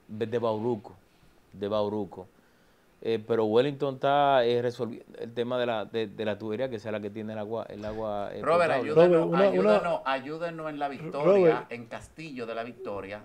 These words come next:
Speaker 2: Eh, esto es muy importante. En Castillo
Speaker 3: No,
Speaker 2: de la
Speaker 3: y todo, todo
Speaker 2: Victoria
Speaker 3: es importante.
Speaker 2: tienen
Speaker 3: <laughs>
Speaker 2: dos meses sin agua. Ayúdenos con, con, con Wellington. Y en Galeón, Baní, una comunidad que está a ocho kilómetros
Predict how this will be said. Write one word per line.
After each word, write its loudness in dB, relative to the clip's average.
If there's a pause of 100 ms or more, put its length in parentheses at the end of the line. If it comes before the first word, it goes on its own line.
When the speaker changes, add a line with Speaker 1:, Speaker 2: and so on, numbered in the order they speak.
Speaker 2:
Eh, -18 (120)
esto -12
es -8
muy -6
importante. -12
En -14
Castillo -10
Speaker 3:
No, -2
Speaker 2:
de 0
la -4
Speaker 3:
y -12
todo, -6
todo -2
Speaker 2:
Victoria -4
Speaker 3:
es -4
importante. -6
Speaker 2:
tienen -4
Speaker 3:
<laughs> -4
Speaker 2:
dos -4
meses -8
sin -14
agua. -6
Ayúdenos -8
con, -12
con, -12
con -10
Wellington. -8
Y -10
en 0
Galeón, 0
Baní, 0
una -4
comunidad -8
que -16
está -8
a 0
ocho -10
kilómetros -6